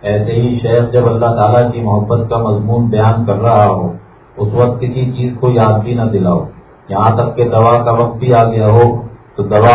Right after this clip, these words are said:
بھی مت یاد دلاؤ۔ ہاں، بعض شیخ ایسے ہوتے ہیں کہ وہ بہت منظم ہوتے ہیں،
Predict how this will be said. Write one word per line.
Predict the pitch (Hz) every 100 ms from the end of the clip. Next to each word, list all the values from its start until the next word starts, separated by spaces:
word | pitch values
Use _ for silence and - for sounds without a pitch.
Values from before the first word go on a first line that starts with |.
| 123
بھی | 127
مت | 120 113
یاد | 107 101 95
دلاؤ۔ | 95 90 90 76 - - - - - -
ہاں، | 104 110 107
بعض | 107 110 120 113 -
شیخ | 113 117 - 110
ایسے | 107 110
ہوتے | 107 107 110
ہیں | 107 90 - - - -
کہ | 101
وہ | 107 110
بہت | 104 110 113
منظم | 101 104 101 113 113 107
ہوتے | 101 101
ہیں، | 95 90